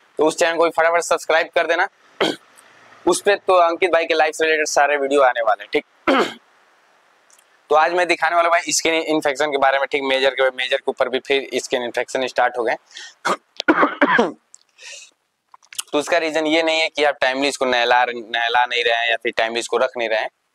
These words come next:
मतलब उसका क्या reason है ये मैं बता देता हूँ कि क्यों इन-, skin infection हो रहे हैं। चल बैठ भाई, मैं आप लोगों को दिखा देता हूँ पहले इस स्किन infection। ठीक,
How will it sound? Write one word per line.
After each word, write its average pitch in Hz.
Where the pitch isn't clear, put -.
मतलब 131
उसका 151
क्या 156
reason 151
है 143
ये 139
मैं 135
बता 123
देता 110
हूँ 127
कि 120
क्यों 147
इन-, 143
skin 139
infection 139
हो 131
रहे 127
हैं। 143
चल 139
बैठ 143
भाई, 123
मैं 143
आप 127
लोगों 120
को 107
दिखा 110
देता 104
हूँ 101
पहले 101
इस 95
स्किन 104
infection। 98
ठीक, 131